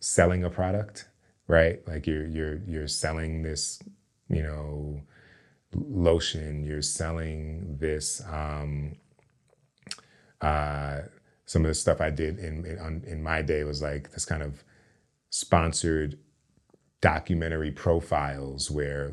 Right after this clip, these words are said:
a brand might wanna interview a bunch of people about what they do, but like that type of person is their direct customer,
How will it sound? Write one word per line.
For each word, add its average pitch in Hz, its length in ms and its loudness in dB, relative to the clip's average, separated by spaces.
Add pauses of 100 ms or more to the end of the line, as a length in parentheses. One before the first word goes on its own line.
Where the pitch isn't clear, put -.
a 78 80 -4
brand 76 520 -4
might 73 300 -6
wanna 76 380 -2 (240)
interview 80 380 2
a 76 40 -2
bunch 80 320 -4
of 76 140 -6
people 78 600 -2 (320)
about 78 340 4
what 82 240 0
they 110 180 8
do, 101 420 10
but 80 200 0
like 73 300 -2
that 78 220 2
type 80 220 2
of - 80 -20
person 78 420 0
is 73 380 -4
their 78 220 0
direct 71 500 -4 (300)
customer, - 600 -4